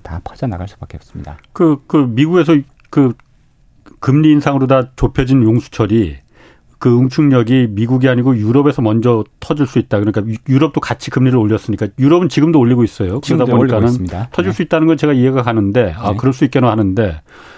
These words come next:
Speaker 2: 중국은 사실 금리를 올리지도 않았잖아요.
Speaker 1: 네네, 그렇습니다.
Speaker 2: 그럼 중국은 상관없는 거 아니에요, 그러면? 그런 부-, 위험에서는?
Speaker 1: 어, 중국도 결코 자유롭다고 평가할 수는 없는 것 같고요.
Speaker 2: 예.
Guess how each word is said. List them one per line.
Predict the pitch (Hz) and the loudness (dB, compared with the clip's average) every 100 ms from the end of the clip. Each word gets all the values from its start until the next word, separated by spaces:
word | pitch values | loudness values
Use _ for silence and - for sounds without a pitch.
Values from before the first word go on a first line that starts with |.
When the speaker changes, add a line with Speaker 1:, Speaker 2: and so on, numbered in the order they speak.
| - - | -20 -6
Speaker 2:
중국은 | - 190 202 226 180 | -2 0 0 0 0
사실 | 185 175 | -2 -2
금리를 | 160 160 175 | -2 0 2
올리지도 | 160 120 127 139 | 4 2 2 0
않았잖아요. | 120 85 - 82 82 92 | 0 -2 -6 -8 -4 -2
Speaker 1:
네네, | 123 107 | 0 -2
그렇습니다. | 120 117 - 95 | -4 -8 -6 -6
Speaker 2:
그럼 | 95 196 | -2 -2
중국은 | 143 165 185 202 | 0 0 0 0
상관없는 | - 208 170 117 120 | 0 0 2 2 2
거 | |
아니에요, | 127 95 101 | 2 0 -2
그러면? | 90 85 107 - - | -4 -4 -8 -10 -14
그런 | - 107 98 | -4 -2 -2
부-, | 95 110 | -2 -4
위험에서는? | 107 113 104 95 95 113 - _ - | 0 0 2 -2 -4 -4 -6 _ -10
Speaker 1:
어, | 160 160 160 156 | -6 -4 -2 0
중국도 | 254 339 349 - 196 160 135 131 127 127 117 | 0 2 0 0 0 2 2 2 2 2 0
결코 | - 165 226 | -2 -2 -2
자유롭다고 | 127 110 233 285 262 - - - _ 190 170 139 | 0 0 2 0 -4 -10 -20 -20 _ -2 0 -2
평가할 | 117 190 202 151 123 | -4 -4 -2 -2 -2
수는 | - 170 117 | -2 -2 0
없는 | 90 90 143 208 | 0 -2 0 0
것 | 185 104 | -2 -4
같고요. | 82 80 - 139 160 98 | -6 -12 -6 -2 -2 -2
Speaker 2:
예. | 85 | -6